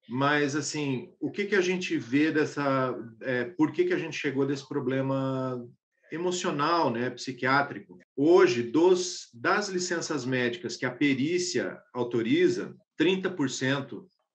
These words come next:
é, da, da, das perícias médicas do pessoal da educação, é, são de problemas psiquiátricos. E esse número deve ser bem maior de pessoas com problema, porque a perícia tem uma dificuldade enorme de reconhecer o problema psiquiátrico. Eles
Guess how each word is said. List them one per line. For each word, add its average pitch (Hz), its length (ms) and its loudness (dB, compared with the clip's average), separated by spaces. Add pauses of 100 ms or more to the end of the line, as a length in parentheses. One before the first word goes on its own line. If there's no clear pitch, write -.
é, 113 440 0
da, 113 240 0
da, 110 240 0
das 110 220 -4
perícias 120 440 -2
médicas 107 460 -4
do - 80 -16
pessoal 110 360 -6
da 123 140 0
educação, 123 800 -4
é, 127 420 0
são 127 260 -4
de 120 100 -12
problemas 123 720 -2
psiquiátricos. 123 720 -6 (220)
E 135 720 4
esse 139 240 -2
número 160 300 0
deve 143 240 2
ser 139 180 0
bem 143 220 2
maior 139 640 4
de 107 380 -8
pessoas 120 380 -2
com 113 140 -10
problema, 135 480 -4
porque 139 260 -4
a 139 60 0
perícia 131 460 -2
tem 135 100 -4
uma 135 120 -2
dificuldade 135 500 -2
enorme 139 420 -2
de 110 80 -6
reconhecer 120 480 -4
o 123 100 0
problema 127 360 -4
psiquiátrico. - 680 -8 (800)
Eles 123 880 6